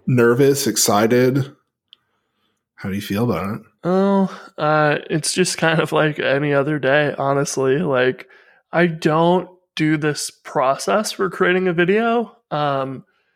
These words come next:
Speaker 2: so to me, it's kind of weird. Like, I will sit down and try and record something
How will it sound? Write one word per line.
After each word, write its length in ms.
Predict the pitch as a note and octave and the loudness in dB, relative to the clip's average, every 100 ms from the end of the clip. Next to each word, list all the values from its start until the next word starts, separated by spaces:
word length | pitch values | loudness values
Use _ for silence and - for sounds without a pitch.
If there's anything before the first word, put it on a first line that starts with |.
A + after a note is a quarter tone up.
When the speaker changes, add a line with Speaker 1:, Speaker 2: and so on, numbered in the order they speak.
| _ _ | _ _
Speaker 2:
so 220 | - F3 | -4 0
to 160 | E3 D#3+ | 0 0
me, 200 | D3 D#3 | 0 2
it's 160 | E3+ - | 0 0
kind 180 | D#3 | -2
of 100 | C#3+ | -2
weird. 500 | B2 C3 C#3+ G3 F3+ | -2 0 2 0 -2
Like, 380 | E3 C3+ C3 - - _ _ _ _ _ | 0 2 2 -2 -10 _ _ _ _ _
I 260 | - C#3 D#3 | -6 0 2
will 160 | E3 | 2
sit 220 | D3 - C#3 | 2 -2 0
down 340 | C#3 C3+ C#3 | 0 2 0
and 240 | C3+ B2+ | -2 -6
try 380 | - - C#3 C3 | -8 -8 -6 -6
and 140 | C3 B2+ | -4 -6
record 420 | C3 - C3+ C#3 | -8 -4 -4 -2
something 720 | - C3+ C3+ C3+ B2+ B2 C#3 | -6 -6 -6 -6 -6 -8 -12